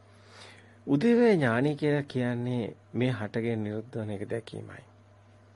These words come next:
මේ පරයාය තමයි මෙහෙම කතා කරොත් ඔබට අහන්න ලැබෙන්නේ.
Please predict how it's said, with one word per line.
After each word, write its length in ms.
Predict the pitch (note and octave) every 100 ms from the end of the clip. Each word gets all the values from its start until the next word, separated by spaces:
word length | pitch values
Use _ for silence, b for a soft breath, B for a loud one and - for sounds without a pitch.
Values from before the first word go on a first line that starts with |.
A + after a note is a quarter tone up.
| - B B B B B B -
මේ 140 | E3+
පරයාය 600 | E3+ C3 G#2+ G#2 G2+ G#2
තමයි 280 | G#2 A2 C3
මෙහෙම 260 | D3 A2 G#2
කතා 300 | G#2 G#2 G2+
කරොත් 340 | G#2+ B2+ -
ඔබට 220 | G#2 A2
අහන්න 240 | A2 G2 G2
ලැබෙන්නේ. 400 | E2 D#2+ -